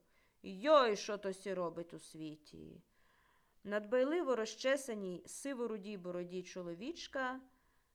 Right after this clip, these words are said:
зачепився шмат маринованої цибулі.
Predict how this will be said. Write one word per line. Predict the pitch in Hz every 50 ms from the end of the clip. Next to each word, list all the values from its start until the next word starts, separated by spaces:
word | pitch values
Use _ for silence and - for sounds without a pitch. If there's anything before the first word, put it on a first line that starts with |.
| _ _ _ _ -
зачепився | 180 170 196 196 - - - 190 185 - 208 226 233 214 - - - 196 185
шмат | 185 - - - 180 175 180 175 175 -
маринованої | 165 165 165 165 165 165 165 165 165 160 160 160 156 160
цибулі. | 160 - - 170 160 156 160 156 160 160 160 170 175 185